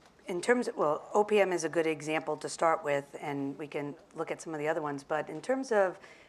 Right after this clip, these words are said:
the cyber espionage, clearly,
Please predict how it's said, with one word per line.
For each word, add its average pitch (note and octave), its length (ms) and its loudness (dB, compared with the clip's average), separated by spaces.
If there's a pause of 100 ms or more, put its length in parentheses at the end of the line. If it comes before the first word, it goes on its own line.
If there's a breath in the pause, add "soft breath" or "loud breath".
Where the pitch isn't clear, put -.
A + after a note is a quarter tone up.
(100)
the E3 80 -2
cyber F3+ 600 2
espionage, D3+ 760 -2
clearly, F#3+ 580 2